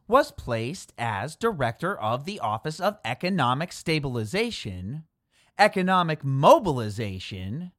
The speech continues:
and also traveled with F D R to the Yalta Conference. When Roosevelt died,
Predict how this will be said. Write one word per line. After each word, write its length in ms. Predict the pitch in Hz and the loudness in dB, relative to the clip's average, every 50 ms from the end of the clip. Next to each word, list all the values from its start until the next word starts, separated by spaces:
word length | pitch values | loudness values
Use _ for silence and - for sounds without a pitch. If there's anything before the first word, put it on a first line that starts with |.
| _ _ _ - | _ _ _ -8
and 420 | 127 120 110 113 127 160 220 247 | -6 -4 -2 -2 -2 -2 -4 -2
also 800 | - - 254 285 330 349 - - - - 160 139 117 101 87 80 76 | 0 4 6 8 6 6 4 0 -2 2 2 2 2 2 0 -4 -8
traveled 540 | - - - 165 143 131 120 113 110 107 104 | -10 -2 2 4 4 4 4 2 0 -4 -2
with 200 | 113 131 123 - | -4 -4 -4 -2
F 200 | 131 127 120 - - | -2 -4 -4 -4 -4
D 180 | 131 127 120 | -4 0 2
R 300 | 117 110 104 101 95 92 | 2 2 2 0 -2 -6
to 180 | 90 - 135 120 | -6 -6 -4 -4
the 100 | 107 117 | -2 -2
Yalta 460 | 110 113 117 107 95 92 - 110 95 | 0 2 2 2 0 0 -4 -8 -8
Conference. 920 | - - 120 101 92 85 85 - 98 80 64 - _ - - - - - _ _ _ _ _ _ _ _ _ _ _ | -6 -4 -4 -4 -4 -6 -10 -10 -12 -12 -12 -14 _ -20 -20 -20 -20 -20 _ _ _ _ _ _ _ _ _ _ _
When 260 | - 147 165 160 147 | 0 2 2 2 4
Roosevelt 720 | 151 185 208 208 185 175 175 143 156 143 123 110 98 - - | 6 6 6 6 4 2 0 2 4 4 4 2 0 -4 0
died, 760 | 233 269 320 311 214 139 110 101 101 117 143 185 233 269 254 | 2 2 4 4 4 4 2 2 0 -2 -4 -4 -6 -8 -12